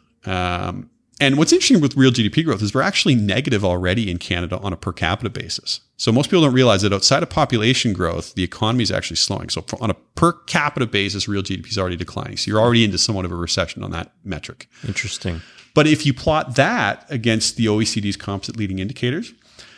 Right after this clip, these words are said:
Speaker 1: uh, it has a very good long track record of predicting changes in real G D P. And so the O E C D composite leading indicators right now have fallen for, I think it's eighteen straight months in Canada.
Speaker 2: Mm-hmm.
Speaker 1: And the last time that it fell that much was in two thousand seven.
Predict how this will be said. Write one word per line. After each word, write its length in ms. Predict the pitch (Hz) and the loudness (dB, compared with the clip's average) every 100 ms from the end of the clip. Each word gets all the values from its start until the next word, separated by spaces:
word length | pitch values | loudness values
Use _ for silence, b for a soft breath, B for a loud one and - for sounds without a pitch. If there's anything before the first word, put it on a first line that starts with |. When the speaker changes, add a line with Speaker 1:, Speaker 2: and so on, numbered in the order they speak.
| b b b _ | b b b _
Speaker 1:
uh, 180 | 120 107 - | -2 -2 0
it 140 | 151 143 | 2 4
has 160 | 143 | 6
a 60 | 123 | 4
very 500 | 104 113 170 202 175 | 2 2 4 6 6
good 220 | 127 120 | 6 6
long 200 | 110 107 | 4 2
track 360 | - 101 98 113 | 0 0 0 0
record 320 | 95 92 92 - | 0 -2 -4 -4
of 180 | 98 | -6
predicting 840 | - 101 101 107 - 101 92 92 87 _ _ - | -4 -4 -2 -2 0 0 0 -2 -6 _ _ -4
changes 480 | - 104 92 95 | 2 2 2 0
in 100 | 95 | -2
real 180 | 90 92 | -2 -6
G 140 | 87 92 | -4 -6
D 100 | 87 | -6
P. 280 | - - - | -10 -12 -14
And 140 | - 104 | -2 2
so 100 | 113 | 2
the 120 | 104 | 2
O 100 | 139 | 2
E 60 | 175 | 2
C 160 | - | 2
D 120 | 139 | 2
composite 400 | 120 127 120 127 | 0 0 0 -2
leading 200 | 110 101 | -2 0
indicators 520 | 98 123 - 107 95 87 | 0 -2 -2 -2 -2 -2
right 160 | 95 | -4
now 180 | 101 95 | -2 -2
have 100 | 92 | -4
fallen 400 | - 101 98 95 | -2 0 0 -2
for, 320 | - 95 92 - _ _ _ _ _ - | -4 -6 -6 -10 _ _ _ _ _ -16
I 20 | - | -4
think 120 | 117 | -4
it's 180 | - 101 | -4 -6
eighteen 340 | 101 - 113 | -6 -6 -8
straight 280 | - 113 104 | -6 -8 -6
months 280 | 95 98 - | -6 -6 -8
in 80 | |
Canada. 420 | 120 110 113 131 - _ | -8 -6 -6 -8 -12 _
Speaker 2:
Mm-hmm. 220 | 98 92 95 | 0 0 2
Speaker 1:
And 100 | 107 | 0
the 80 | 98 | 4
last 300 | 98 110 - | 4 4 2
time 320 | - 107 104 | 0 0 2
that 80 | 104 | 0
it 80 | - | -2
fell 220 | - 98 | 2 4
that 240 | 101 101 | 4 2
much 260 | 117 107 - | -2 -4 -2
was 180 | 107 92 | 0 0
in 120 | 90 | 0
two 120 | - | -2
thousand 320 | 98 92 87 | 0 0 0
seven. 480 | 85 - 80 101 202 | 0 2 0 -2 -6